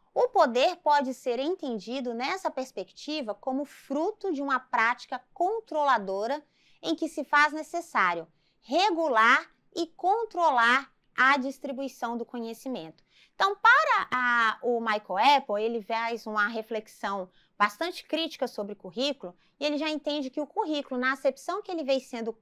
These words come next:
é, cunhada, que é a, os conteúdos a serem necessários, então percebam quando ele coloca aqui, ó, ele coloca que é uma relação entre poder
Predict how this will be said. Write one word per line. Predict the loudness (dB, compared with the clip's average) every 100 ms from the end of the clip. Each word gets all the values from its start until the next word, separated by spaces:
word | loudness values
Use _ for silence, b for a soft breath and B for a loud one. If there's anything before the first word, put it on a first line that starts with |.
| -8
é, | -6 -6
cunhada, | _ -4 2 4 4 4 -2
que | -2
é | -4 -4 b b b
a, | 2 4 6
os | 4 0
conteúdos | 0 0 2 2 2 4 4 2 0 0
a | 0
serem | -2 -6 -6 -8
necessários, | -10 -12 0 6 6 6 0 -12 _ _
então | -6 0
percebam | 0 0 0 0
quando | 0 0
ele | 0
coloca | 2 4 4 2
aqui, | -6 -8 -2
ó, | 0 -2 _ _ _ -10
ele | -6
coloca | 0 2 2 0
que | -8 -4
é | -2
uma | -2 -2
relação | -2 0 2 4 2 -4 -8 -4
entre | -6 -6 -12
poder | -2 0 0 2 2 0 -6